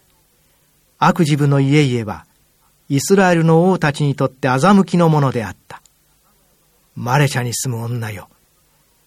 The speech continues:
私は奪い取る者をこれからあなたのもとに至らせる。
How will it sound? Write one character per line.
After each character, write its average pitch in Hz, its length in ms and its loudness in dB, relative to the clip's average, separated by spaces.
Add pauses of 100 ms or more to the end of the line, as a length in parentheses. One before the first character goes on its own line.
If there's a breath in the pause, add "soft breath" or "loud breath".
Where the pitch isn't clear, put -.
(140)
私 139 400 -2
は 147 140 4
奪 151 260 4
い 185 100 4
取 180 160 4
る 160 40 6
者 156 340 4
を 156 60 0
こ 151 140 0
れ 180 100 4
か 180 120 0
ら 160 160 4
あ 165 40 2
な 196 120 2
た 190 120 2
の 165 100 4
も 143 140 0
と 143 100 -2
に 127 140 -2
至 123 180 -4
ら 113 100 -8
せ 104 140 -10
る。 - 100 -20